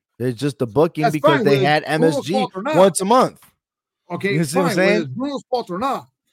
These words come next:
Speaker 2: In
Speaker 1: Mm-hmm.
Speaker 2: this day and age, I am a firm believer that, you know what? At, at whatever premium live event you have, all titles should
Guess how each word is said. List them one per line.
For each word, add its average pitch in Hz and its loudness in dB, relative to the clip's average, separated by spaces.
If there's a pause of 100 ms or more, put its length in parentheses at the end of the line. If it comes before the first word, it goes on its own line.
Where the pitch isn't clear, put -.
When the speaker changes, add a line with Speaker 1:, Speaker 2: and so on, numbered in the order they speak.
(220)
Speaker 2:
In 185 -2
Speaker 1:
Mm-hmm. 120 -8
Speaker 2:
this 254 -2
day 254 -2
and 196 -4
age, 147 -6 (520)
I 220 -4
am 254 -4
a 127 -4
firm 247 -2
believer 214 -4
that, 156 -10
you 180 -8
know 208 -4
what? 185 -2 (380)
At, 170 -6 (100)
at 175 -8
whatever 156 -6
premium 240 -6
live 180 -10
event 170 -6 (120)
you 120 -20
have, 190 -14 (540)
all 220 -6 (120)
titles 170 -6 (220)
should 208 -8